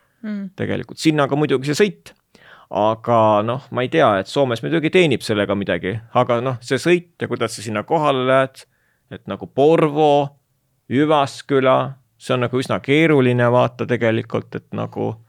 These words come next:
Speaker 2: jah, et see ei ole tegelikult lihtne, see laval olemine on minu jaoks väga lihtne, aga vot see kohale minek, et nagu praegu ka, et kui ma nagu sõi-, sõidan autoga Tallinnasse,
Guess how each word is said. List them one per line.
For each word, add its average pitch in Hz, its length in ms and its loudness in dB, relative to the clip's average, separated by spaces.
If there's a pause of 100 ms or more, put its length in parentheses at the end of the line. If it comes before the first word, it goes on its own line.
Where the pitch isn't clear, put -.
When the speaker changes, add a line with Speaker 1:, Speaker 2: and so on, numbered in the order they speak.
(440)
Speaker 2:
jah, 135 400 0 (100)
et - 140 -10 (340)
see 139 160 -2
ei 151 80 4
ole 180 160 4
tegelikult 135 500 -2
lihtne, 214 380 -4
see 131 80 -2
laval 170 460 4
olemine 104 340 0
on 104 80 -4
minu 170 220 0
jaoks - 180 -8
väga - 240 0
lihtne, - 380 -12 (260)
aga 107 240 -4
vot 131 180 -8
see - 140 -12
kohale 117 340 -6
minek, 95 440 -14 (460)
et - 140 -20
nagu 113 220 -12
praegu 156 340 4
ka, 143 300 4
et 101 120 -2
kui 110 120 -4
ma 110 80 0
nagu 113 300 0 (640)
sõi-, 151 240 0
sõidan 110 320 0
autoga 98 400 -2
Tallinnasse, 95 560 -2